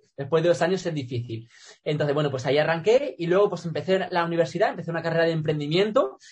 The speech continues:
y eso me hizo paralizar todo, porque, uf, o sea, una ca-, la carrera me, me, me, es decir, era de nueve a, era de, de ocho a nueve, o sea, una locura, era todo el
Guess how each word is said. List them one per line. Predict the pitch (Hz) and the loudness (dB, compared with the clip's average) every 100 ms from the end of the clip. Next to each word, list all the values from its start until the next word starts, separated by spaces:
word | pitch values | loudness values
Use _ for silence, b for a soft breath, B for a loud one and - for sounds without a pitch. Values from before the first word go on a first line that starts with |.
| B B | B B
y | 208 220 233 240 | -4 -2 -2 -2
eso | 180 180 | -2 0
me | 190 190 | 2 2
hizo | 214 | 2
paralizar | 190 170 147 170 | 2 0 0 -4
todo, | 165 151 131 | -2 0 -2
porque, | 123 123 143 | -4 -6 -6
uf, | 190 - - | -6 -8 -10
o | 160 | -8
sea, | 151 | -6
una | 156 175 | -6 -6
ca-, | - | -6
la | 156 143 | -2 -2
carrera | 143 165 180 | 0 0 0
me, | 170 | 0
me, | 147 143 | -6 -8
me, | 135 131 127 | -8 -8 -8
es | 120 _ - | -12 _ -6
decir, | 165 151 | -4 -4
era | 160 180 | 0 2
de | 190 | 4
nueve | 180 196 | 4 4
a, | 160 | 2
era | - 220 | -2 0
de, | 226 170 151 | 0 -2 0
de | 170 | 0
ocho | 208 214 | 0 0
a | |
nueve, | 175 151 120 | 0 0 -2
o | |
sea, | - | -4
una | 147 185 | -2 2
locura, | 160 165 139 117 - | 2 0 -2 -4 -4
era | 143 160 156 - _ | 0 2 0 -8 _
todo | 190 | 4
el | 175 | 4